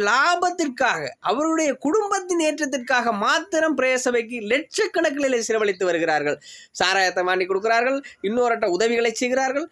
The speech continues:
அதே நேரம் வாக்காளர்களை கவனிக்காத நிலைமை இடம்பெறுகிறது. பல்வேறுபட்ட சபைகளிலே சிலர் தங்களுடைய பணத்திற்காக சிலருடைய ஆசனங்களை, மக்கள் தீர்ப்புகளை விற்ற வரலாறும் இருக்கிறது. எனவே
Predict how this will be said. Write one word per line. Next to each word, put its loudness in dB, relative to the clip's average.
அதே 2
நேரம் 0
வாக்காளர்களை 2
கவனிக்காத 0
நிலைமை 2
இடம்பெறுகிறது. 0
பல்வேறுபட்ட 2
சபைகளிலே 2
சிலர் 0
தங்களுடைய 2
பணத்திற்காக 2
சிலருடைய 2
ஆசனங்களை, 2
மக்கள் -2
தீர்ப்புகளை 0
விற்ற 0
வரலாறும் 2
இருக்கிறது. -2
எனவே 2